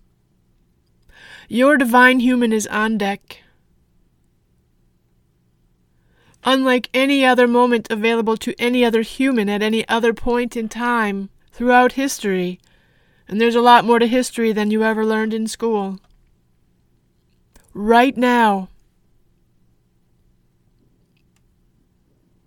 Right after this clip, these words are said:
this is what's being offered to all of us.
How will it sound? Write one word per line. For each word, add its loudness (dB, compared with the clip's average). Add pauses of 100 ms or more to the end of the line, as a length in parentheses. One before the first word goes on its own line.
(220)
this -2
is -6
what's -4
being -2
offered 0
to -4
all 2 (480)
of -10
us. -10